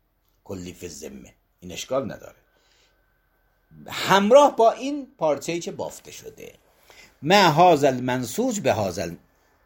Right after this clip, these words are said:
با این بافته شده میفروشم که با اهو ازرعن به هذا المنوال، با این منوال. این به هذا المنوال متعلق است، اه،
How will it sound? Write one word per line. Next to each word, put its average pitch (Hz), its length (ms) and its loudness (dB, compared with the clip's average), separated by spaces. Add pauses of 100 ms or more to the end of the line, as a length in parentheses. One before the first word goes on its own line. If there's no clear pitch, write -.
(180)
با 139 160 2
این 160 360 -4 (260)
بافته 101 360 -6
شده - 360 -18 (1040)
میفروشم 214 960 0 (1600)
که 202 540 -2 (760)
با 143 260 6
اهو 113 260 -4
ازرعن 185 960 -2
به 156 120 2
هذا 117 440 4
المنوال، 82 640 -8 (160)
با 123 160 -4
این 185 260 -6
منوال. 76 460 -8 (280)
این 214 160 -8
به 190 140 0
هذا 160 320 0
المنوال 160 520 -4
متعلق 147 580 -6
است، 190 360 -2 (680)
اه، 90 160 -8